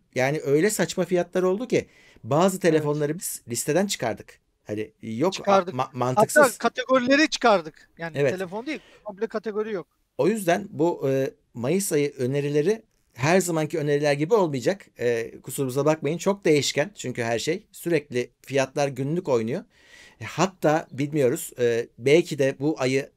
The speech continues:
Speaker 1: bir pas geçip bir duruma bakmak mı daha mantıklı olabilir? Bir alımlarınızı ertelemek mi mantıklı olabilir? Onu da bir garanti edemeyiz. Çünkü bir ay sonraki doları bilmiyoruz.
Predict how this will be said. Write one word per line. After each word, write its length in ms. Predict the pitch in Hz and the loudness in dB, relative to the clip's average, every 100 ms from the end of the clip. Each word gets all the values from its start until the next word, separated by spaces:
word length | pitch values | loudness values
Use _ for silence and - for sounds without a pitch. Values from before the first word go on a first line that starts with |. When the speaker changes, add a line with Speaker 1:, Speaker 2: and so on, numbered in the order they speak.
| - | -6
Speaker 1:
bir 160 | 131 | -6
pas 240 | 131 143 - | -2 -2 0
geçip 400 | 147 160 160 - _ | -4 -4 -12 -20 _
bir 120 | 123 | -6
duruma 300 | 123 131 151 | -4 -2 2
bakmak 360 | 151 151 156 156 | 0 0 -2 -2
mı 220 | 139 131 _ | -6 -6 _
daha 160 | 113 127 | -4 -2
mantıklı 440 | 131 120 127 123 | -2 -4 -6 0
olabilir? 400 | 123 120 110 131 - | 0 0 -4 -12 -10
Bir 220 | 120 - | -10 -4
alımlarınızı 500 | 123 127 131 135 131 | -4 -2 -2 -2 -2
ertelemek 560 | 135 127 131 131 156 | -2 -2 -4 -2 -4
mi 80 | 147 | -4
mantıklı 440 | 143 127 107 - 120 | -2 -4 -6 -4 -2
olabilir? 380 | 110 117 160 - _ _ | -2 -4 -10 -12 _ _
Onu 160 | 117 147 | -6 0
da 120 | 190 | 0
bir 100 | 170 | 0
garanti 400 | - 131 127 120 | -2 -2 0 0
edemeyiz. 460 | 117 117 123 151 - | 0 0 -4 -8 -16
Çünkü 260 | - 131 127 | -12 -12 -2
bir 120 | 139 | 2
ay 60 | 143 | 2
sonraki 420 | 151 143 147 135 | 2 0 0 0
doları 280 | 135 139 147 | 0 2 0
bilmiyoruz. 480 | 147 143 139 143 | 0 -2 -4 -8